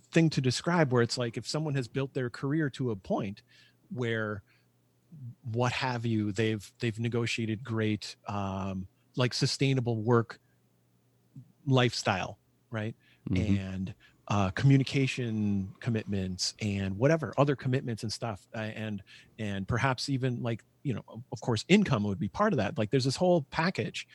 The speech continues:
Speaker 1: that I think that might point to as, like, pretty desirable. And an interesting source also potentially is to notice what others have too, right? And to be
Speaker 2: Mm-hmm.
Speaker 1: like, um,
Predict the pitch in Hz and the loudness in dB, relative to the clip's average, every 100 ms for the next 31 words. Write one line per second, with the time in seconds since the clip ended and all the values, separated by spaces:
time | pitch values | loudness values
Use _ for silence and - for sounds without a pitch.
0 | - - - - 113 107 107 - 117 101 | -20 -20 -20 -4 0 2 0 0 -4 -2
1 | 120 104 110 107 - 202 233 - 101 101 | -4 -2 -2 -4 -4 -6 -6 -4 -6 -6
2 | _ _ _ _ _ _ _ _ _ _ | _ _ _ _ _ _ _ _ _ _
3 | _ 120 117 101 120 - 120 107 107 185 | _ 0 2 2 -2 0 0 0 2 2
4 | 190 110 107 - - - - - 185 165 | 0 -2 -2 -4 -14 -18 -10 2 6 6
5 | 160 175 214 208 - 151 - 202 226 160 | 6 6 6 6 4 2 2 4 4 2
6 | - 240 - 139 131 123 120 131 120 131 | 4 4 6 4 4 4 4 4 2 2
7 | 127 139 123 127 185 139 - - _ 135 | 2 2 4 4 4 2 -2 -14 _ -10
8 | 117 123 135 127 135 120 - 156 123 98 | -2 0 2 2 2 0 2 4 4 0
9 | 110 - _ _ _ _ - 277 - _ | -10 -16 _ _ _ _ 0 0 0 _
10 | - 120 - 123 135 127 127 113 110 - | 0 0 2 4 6 6 4 2 0 -6
11 | - - _ _ _ _ _ _ _ - | -20 -20 _ _ _ _ _ _ _ -6
12 | 131 117 110 101 | -2 0 -2 -6